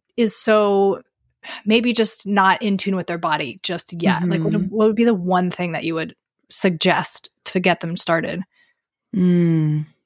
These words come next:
Speaker 2: Yeah, that's such a beautiful question. I'm trying to formulate what I think would be most helpful. Um, for some reason,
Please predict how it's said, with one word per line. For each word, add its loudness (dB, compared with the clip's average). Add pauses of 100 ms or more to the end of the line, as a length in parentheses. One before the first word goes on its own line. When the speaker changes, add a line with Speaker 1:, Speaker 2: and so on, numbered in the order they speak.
(1200)
Speaker 2:
Yeah, 2
that's 0
such 2
a 2
beautiful 0
question. 0
I'm -2
trying -2
to 0 (880)
formulate 0
what 2
I 0
think -2
would -2
be 0
most -2
helpful. 0
Um, -2 (580)
for -2
some 2
reason, 2